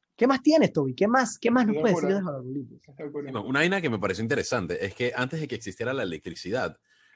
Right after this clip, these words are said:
Speaker 3: los manes se usaban velas para adornar los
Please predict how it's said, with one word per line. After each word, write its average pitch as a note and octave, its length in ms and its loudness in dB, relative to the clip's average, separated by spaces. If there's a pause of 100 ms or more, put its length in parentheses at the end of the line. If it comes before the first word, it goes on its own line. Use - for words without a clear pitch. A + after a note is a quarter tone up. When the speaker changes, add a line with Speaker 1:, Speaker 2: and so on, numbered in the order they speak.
(160)
Speaker 3:
los F#2 120 -8
manes D#3+ 240 -4
se C#3 160 -8
usaban B2 400 -4
velas C3+ 240 -2
para F2+ 360 -4
adornar F2+ 460 -6
los C3+ 140 -6